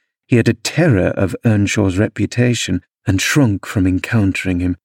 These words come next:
and yet he was always received with our best attempts at civility. The master himself avoided offending him, knowing why he came, and if he could not be gracious,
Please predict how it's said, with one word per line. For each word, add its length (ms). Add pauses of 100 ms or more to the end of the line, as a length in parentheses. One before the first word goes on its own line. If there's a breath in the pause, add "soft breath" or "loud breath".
(120)
and 120
yet 220 (300)
he 100
was 140
always 380
received 440
with 140
our 160
best 320
attempts 480
at 80
civility. 640 (320)
The 80
master 340
himself 480
avoided 440
offending 420
him, 240 (260)
knowing 360
why 180
he 160
came, 480 (260)
and 140
if 120
he 100
could 160
not 260
be 140
gracious, 640